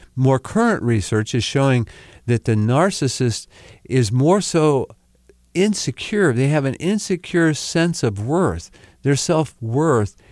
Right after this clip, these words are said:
is very low. So if things are perfect, people are, in their mind, are gonna acknowledge that and say something which will help that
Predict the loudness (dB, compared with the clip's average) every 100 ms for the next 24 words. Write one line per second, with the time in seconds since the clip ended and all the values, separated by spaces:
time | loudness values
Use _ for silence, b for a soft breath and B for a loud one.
0 | b 0 0 2 2 4 2 0 0 2
1 | 2 0 B B B 0 0 -2 _ _
2 | -6 -4 -4 -2 0 0 -2 -2 -2 0
3 | -2 -2 -8 -20 _ _ _ _ _ _
4 | _ _ -2 2 2 2 0 -2 2 2
5 | 2 2 0 -2 -6 -2 0 0 0 -2
6 | -4 -2 -2 0 0 -2 -6 -6 -6 -6
7 | -10 _ _ _ _ _ _ b b b
8 | b -2 -2 2 0 0 -2 -2 -2 -6
9 | -6 b b -2 2 0 0 -4 -4 -4
10 | -2 -2 -2